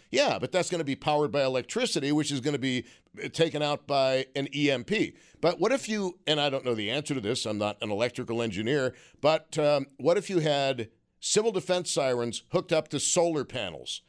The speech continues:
Wouldn't that mitigate, uh, or eliminate the risk of E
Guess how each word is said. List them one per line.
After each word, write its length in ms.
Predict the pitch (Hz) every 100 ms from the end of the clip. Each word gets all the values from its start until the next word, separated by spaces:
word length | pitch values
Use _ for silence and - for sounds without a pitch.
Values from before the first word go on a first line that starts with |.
| _ -
Wouldn't 300 | 175 196 -
that 320 | 175 165 - _ -
mitigate, 600 | 131 175 160 170 170 165 _ _ -
uh, 340 | 139 135 135
or 220 | 139 143 143
eliminate 560 | 131 147 170 170 156
the 80 | 156
risk 400 | 139 156 147 -
of 160 | 151 -
E 200 | 143 156